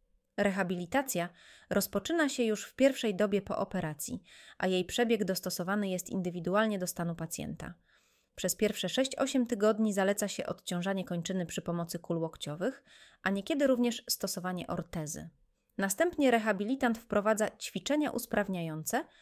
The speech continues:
które mają na celu przywrócenie zakresu ruchu, wzmocnienie mięśni stabilizujących kolano,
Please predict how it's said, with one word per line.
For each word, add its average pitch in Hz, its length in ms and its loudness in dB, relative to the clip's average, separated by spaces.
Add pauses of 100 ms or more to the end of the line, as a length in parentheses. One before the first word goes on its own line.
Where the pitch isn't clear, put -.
(140)
które 349 240 2
mają 202 260 2
na 185 120 -2
celu 147 440 -6 (840)
przywrócenie 208 600 2
zakresu 196 440 -2
ruchu, 165 420 -4 (640)
wzmocnienie 180 760 -2
mięśni 185 380 -2
stabilizujących 165 840 -4
kolano, 156 560 -4